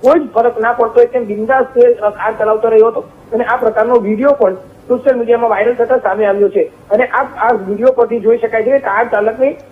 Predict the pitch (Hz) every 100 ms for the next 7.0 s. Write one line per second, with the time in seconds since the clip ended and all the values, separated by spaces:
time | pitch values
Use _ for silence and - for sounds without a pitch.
0 | - 214 214 214 208 190 240 320 247 262
1 | 262 226 254 240 190 269 254 220 220 202
2 | 226 226 233 220 196 226 220 220 226 233
3 | 220 320 - - 226 294 269 240 254 233
4 | 202 202 254 269 208 190 240 240 - 294
5 | 254 196 190 247 247 226 269 - 208 233
6 | 226 262 262 214 233 220 196 269 262